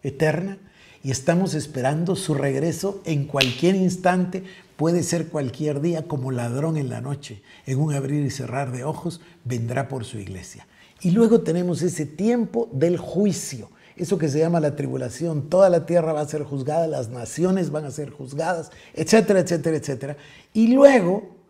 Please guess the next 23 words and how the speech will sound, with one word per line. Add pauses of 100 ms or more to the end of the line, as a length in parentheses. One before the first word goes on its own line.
(140)
llegamos
al
reino
milenial, (340)
es
el
día
de
reposo,
un
día
es
como
mil
años, (220)
esos
mil (100)
años
de
reposo (240)
con
el
Señor.